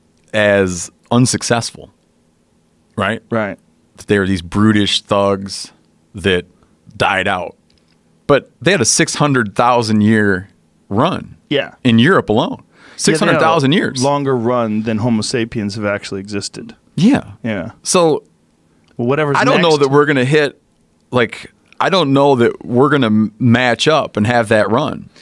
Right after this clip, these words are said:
Speaker 2: Well, we'll probably have a twenty-three and me for whatever the fuck is after us. And then, "Look, somebody back then fucked a human."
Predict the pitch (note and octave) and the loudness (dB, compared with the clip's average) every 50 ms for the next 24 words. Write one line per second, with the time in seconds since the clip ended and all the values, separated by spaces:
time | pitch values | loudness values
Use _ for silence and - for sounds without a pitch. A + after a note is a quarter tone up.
0 | - - - - _ C#3+ C3+ C3 C#3+ D#3 E3+ - - G#3 F#3 D#3+ D3+ D3+ C#3+ B2+ | -20 -20 -20 -14 _ -8 -6 -4 -4 -4 -4 -2 -2 -2 -2 0 0 -2 -2 -2
1 | B2 - - - C#3+ C3+ C3+ B2+ - - C3+ B2+ B2+ A#2+ A#2 A#2 A#2 A#2 A#2 B2 | -4 -6 -6 -6 -4 -4 -4 -6 -6 -6 -6 -4 -4 -4 -4 -4 -4 -4 -4 -6
2 | C3 - - A#2+ A#2 A#2+ A#2+ A2+ G#2+ G2+ - A#2+ A#2 A2+ - A#2 A2 A#2 A2+ A2 | -8 -8 -8 -6 -6 -6 -6 -6 -10 -8 -6 -6 -6 -6 -6 -6 -4 -4 -4 -4
3 | A2+ - G2+ G#2 G#2+ A2+ C3+ C#3 - - A#2+ A#2 A#2+ D#3 F#3+ D#3+ - - - F3+ | -4 -4 -4 -2 -2 -2 -2 -4 -4 -6 -6 -4 -2 -4 -4 -4 -4 -4 -4 -2
4 | G3+ A3 F3+ A2 A#2 G#2+ G#2+ - A2+ A#2 A2 - - D#3 C#3+ C3+ A#2+ - - - | -2 -2 -2 -2 -4 -6 -6 -6 -8 -8 -8 -6 -6 -6 -6 -6 -6 -8 -8 -6
5 | - C3 D3+ G#3 A3+ D3+ A#2 | -4 -2 0 0 0 0 -2